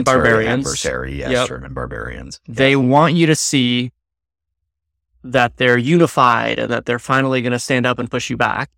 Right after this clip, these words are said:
Speaker 1: That's what they hope you will see.
Speaker 2: That's what they hope you will see, but you see what's really there, which is still a, a, a loose grouping of clans.
Speaker 1: Yeah, not what you're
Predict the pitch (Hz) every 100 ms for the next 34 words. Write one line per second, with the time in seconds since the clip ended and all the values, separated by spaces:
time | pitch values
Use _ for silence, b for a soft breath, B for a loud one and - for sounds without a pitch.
0 | _ - 104 113 90 80 - 92 - 69
1 | 67 69 - - - 139 143 - 147 135
2 | 147 147 139 120 110 - - 110 - 123
3 | 117 117 120 139 143 - 123 113 123 120
4 | 110 110 - 90 - - - - - 57
5 | 57 - 50 - - - - - - 120
6 | 127 - 127 120 113 - - - - -
7 | _ 78 80 71 - 57 _ _ _ -
8 | 85 76 - -